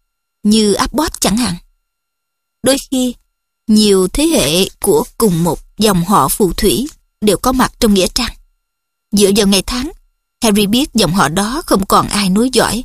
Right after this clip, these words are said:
hoặc con cháu họ hiện nay đã đi khỏi thung lũng Godric. Càng đi vào sâu hơn giữa những nấm mộ, và mỗi lần gặp một tấm bia mới,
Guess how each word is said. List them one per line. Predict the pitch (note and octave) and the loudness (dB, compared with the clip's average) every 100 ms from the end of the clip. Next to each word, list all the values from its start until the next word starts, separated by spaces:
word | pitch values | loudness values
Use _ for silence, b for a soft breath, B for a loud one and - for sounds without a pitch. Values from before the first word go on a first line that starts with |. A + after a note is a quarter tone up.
| - - | -12 -4
hoặc | G#3+ - | -4 0
con | A#3 G#3 - | 0 0 -2
cháu | A#3 B3 | -4 -2
họ | D#4 - | 0 0
hiện | F#3+ F3+ F3+ | 0 -2 0
nay | G#3+ A#3 G#3 _ _ | -2 -2 -4 _ _
đã | G#3 D3+ A#3+ | -4 -2 0
đi | A#3 | 0
khỏi | G3+ - - | 0 -2 -2
thung | - G#3 | 0 0
lũng | F#3 E2+ | 0 -2
Godric. | A3+ G3+ G#3 C4 _ _ _ _ _ _ _ _ _ _ _ _ - | -4 -4 -6 -8 _ _ _ _ _ _ _ _ _ _ _ _ -6
Càng | G#3 F#3+ | -2 2
đi | B3 | 2
vào | A3 C4 | 2 2
sâu | - C4 | 2 0
hơn | B3 A#3 G#3 | 0 0 2
giữa | G3+ - | 2 2
những | B3 E3+ G3 | 0 0 0
nấm | A3+ D#4+ | -2 0
mộ, | B3 F2+ F#3+ - _ _ _ _ | -2 -2 -8 -12 _ _ _ _
và | A3 | 0
mỗi | G#3+ F#3 | 2 2
lần | C4+ A#3 | 2 0
gặp | F3+ - | 0 -2
một | F3 - | -6 -2
tấm | B3 D#4 | -2 0
bia | B3 | 0
mới, | G3 G#3+ A#3 D4 | 2 0 0 -4